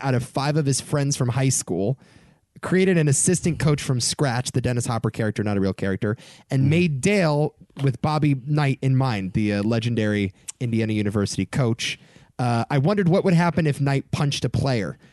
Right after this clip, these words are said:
Speaker 1: which I think later on, I don't know if he punched a player, but he definitely threw some shit at a player at some point.
Speaker 2: Mm-hmm.
Speaker 1: I utilized Knight's offensive philosophy, four passes before a shot.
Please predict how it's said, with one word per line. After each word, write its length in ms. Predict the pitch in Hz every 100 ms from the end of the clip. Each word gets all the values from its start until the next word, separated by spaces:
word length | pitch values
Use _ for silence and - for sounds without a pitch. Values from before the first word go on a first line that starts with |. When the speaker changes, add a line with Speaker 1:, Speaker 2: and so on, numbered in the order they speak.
| _
Speaker 1:
which 140 | - 117
I 60 |
think 220 | 117 233
later 260 | 120 117 107
on, 80 | 113
I 40 |
don't 100 | 175
know 60 | 147
if 80 | -
he 60 |
punched 260 | - 160 139
a 40 |
player, 200 | 101 101
but 80 | 90
he 60 | 101
definitely 260 | 165 110
threw 220 | - 110 110
some 180 | 92
shit 180 | 90 92
at 80 | 87
a 60 | -
player 280 | 92 71
at 100 | 64 -
some 160 | 92
point. 240 | - 76 -
Speaker 2:
Mm-hmm. 240 | 104 104 -
Speaker 1:
I 80 | 151
utilized 600 | 156 226 220 202 196 165
Knight's 380 | 180 180 - -
offensive 460 | 147 151 196 180 196
philosophy, 560 | 175 135 127 - 135 151 - -
four 240 | 160 165
passes 400 | - 156 151 165
before 260 | 156 170 165
a 60 |
shot. 360 | 151 123 117